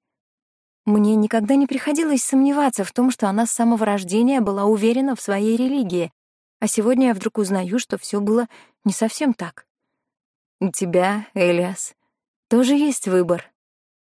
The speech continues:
Парень кивнул, соглашаясь,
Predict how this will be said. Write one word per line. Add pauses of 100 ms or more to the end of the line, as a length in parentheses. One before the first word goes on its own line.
(360)
Парень (220)
кивнул, (420)
соглашаясь,